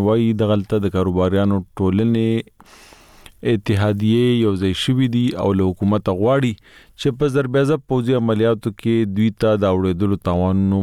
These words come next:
معاوضه دې ورکړي. دوی وایي که حکومت غوښتنه نه مني، نو تر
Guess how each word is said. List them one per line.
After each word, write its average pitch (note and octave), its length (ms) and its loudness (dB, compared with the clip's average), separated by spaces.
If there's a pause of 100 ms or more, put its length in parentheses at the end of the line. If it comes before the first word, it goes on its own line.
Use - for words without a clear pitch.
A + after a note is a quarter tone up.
(120)
معاوضه F#2 400 0
دې E2+ 140 -2
ورکړي. - 260 -10 (640)
دوی E3 160 2
وایي F3 260 2
که D3+ 80 0
حکومت C3 460 -2
غوښتنه A#2+ 340 0 (140)
نه C3+ 100 2
مني، C3 240 0 (640)
نو D3 140 2 (1080)
تر C#3 140 0